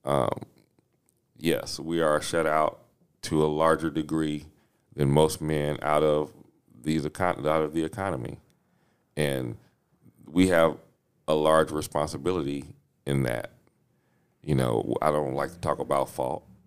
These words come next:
so that's a, that's another economic conversation. It's our job to get into better positions and to make better decisions. Um, but where we are, from where we are, um, we have, we have a lot of challenges,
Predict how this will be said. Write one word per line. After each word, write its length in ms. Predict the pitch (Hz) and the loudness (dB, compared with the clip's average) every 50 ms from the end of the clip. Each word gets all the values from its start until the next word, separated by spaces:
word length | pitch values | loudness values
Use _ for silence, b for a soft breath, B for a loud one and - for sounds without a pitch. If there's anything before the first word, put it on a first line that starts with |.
| _ | _
so 440 | - - - - 71 69 67 67 78 - - - _ _ _ _ _ _ - | -6 -2 2 2 2 2 0 -4 -8 -14 -20 -20 _ _ _ _ _ _ -4
that's 220 | - 82 80 - | -2 -2 0 0
a, 120 | 80 71 - - | -2 -2 -2 -2
that's 260 | - 76 76 - - | -4 -4 -4 -6 -6
another 500 | 71 76 73 69 67 67 67 67 69 - - - | -4 -2 -2 -2 -2 -2 -4 -6 -8 -10 -10 -10
economic 520 | 71 71 - 67 69 71 69 65 64 - - | -10 -8 -8 -6 -4 -4 -4 -4 -6 -8 -8
conversation. 680 | - 69 67 64 65 - - 69 69 69 - 78 69 65 | -8 -6 -6 -6 -6 -6 -6 -8 -8 -6 -6 -6 -4 -4
It's 140 | 69 - | -4 -2
our 160 | - 67 69 69 | 0 0 0 0
job 300 | - 73 71 73 69 - | 0 0 0 0 0 -4
to 60 | - | -8
get 200 | - 73 73 71 | -10 -8 -8 -8
into 180 | 67 67 - | -8 -8 -8
better 240 | 71 64 76 73 69 | -2 0 0 0 0
positions 480 | 69 - 73 69 76 73 - - 69 69 | -2 -6 -8 -6 -6 -6 -6 -8 -6 -4
and 100 | 71 67 | -2 0
to 40 | 67 | 0
make 320 | 67 71 69 65 - - | 0 0 0 -2 -4 -4
better 220 | - 69 69 67 65 | -2 -2 0 0 -2
decisions. 640 | 65 67 - - 71 69 65 65 60 60 - - _ _ _ _ _ _ _ _ _ _ _ _ _ _ _ _ _ _ _ - | -4 -6 -6 -4 -4 -4 -4 -4 -8 -8 -12 -16 _ _ _ _ _ _ _ _ _ _ _ _ _ _ _ _ _ _ _ 0
Um, 380 | 71 71 65 58 55 50 50 - | 0 0 2 0 -2 -6 -8 -8
but 360 | 58 60 78 71 58 - - | -6 -4 -2 -2 -2 -2 -4
where 280 | - 69 82 82 80 78 | -2 2 2 4 4 4
we 180 | 78 80 71 | 2 2 2
are, 160 | 67 82 78 | 2 2 2
from 260 | 73 - 85 82 78 73 | 0 0 -2 -2 -2 0
where 160 | 80 82 80 | 2 2 2
we 180 | 78 78 78 | 2 2 2
are, 360 | 76 80 95 85 69 76 82 - - _ _ _ _ _ _ _ _ _ _ _ _ _ _ _ _ _ _ _ _ _ _ _ _ _ _ _ _ _ _ _ _ - | 2 4 4 2 2 -2 -6 -10 -18 _ _ _ _ _ _ _ _ _ _ _ _ _ _ _ _ _ _ _ _ _ _ _ _ _ _ _ _ _ _ _ _ -4
um, 300 | 76 76 71 65 64 57 - | -2 -2 -2 -2 -4 -8 -8
we 200 | 71 82 82 82 | -6 -4 -4 -4
have, 520 | 85 85 80 80 80 78 73 69 73 - - _ _ _ _ | -2 0 2 4 4 4 2 0 -2 -6 -16 _ _ _ _
we 200 | - - 78 82 | -10 -4 -2 0
have 200 | 87 82 76 73 | 0 2 0 0
a 60 | 73 78 | 0 2
lot 180 | 82 82 82 | 2 2 2
of 80 | 82 80 | 0 0
challenges, 680 | - 92 92 107 107 73 60 - 50 50 - - - | -2 -2 0 0 0 -2 -6 -8 -12 -14 -14 -14 -16